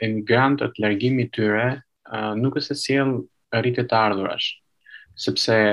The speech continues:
vërtet, ë, një kërkesë e lartë dhe një ofertë e ulët pune, sigurisht do sjellë një rritje, por rritja do shkojë deri aty sa që mund të përballojë shpenzimet e një punonjësi. Kështu që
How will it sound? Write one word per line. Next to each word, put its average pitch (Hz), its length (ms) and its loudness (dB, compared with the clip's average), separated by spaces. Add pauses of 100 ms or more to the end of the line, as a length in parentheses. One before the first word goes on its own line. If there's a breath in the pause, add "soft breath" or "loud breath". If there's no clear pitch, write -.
(380)
vërtet, 113 640 0 (100)
ë, 113 160 -2 (720)
një 117 220 2
kërkesë 120 440 0 (760)
e 120 160 2
lartë 110 640 -2
dhe 107 140 4
një 107 120 2
ofertë 143 340 0
e 123 60 6
ulët 127 320 0
pune, 107 360 2 (840 loud breath)
sigurisht 123 720 2 (120)
do 110 240 0
sjellë 131 360 2
një 120 200 4
rritje, 117 400 0
por 104 280 2
rritja 135 280 4
do 123 120 2
shkojë 123 280 2
deri 131 200 2
aty 123 320 2
sa 113 200 0
që 110 240 0 (400)
mund 123 220 2
të 120 120 0
përballojë 110 720 2 (320)
shpenzimet 104 640 0
e 98 40 0
një 98 200 0
punonjësi. 95 520 -4
Kështu - 220 -4
që 123 140 4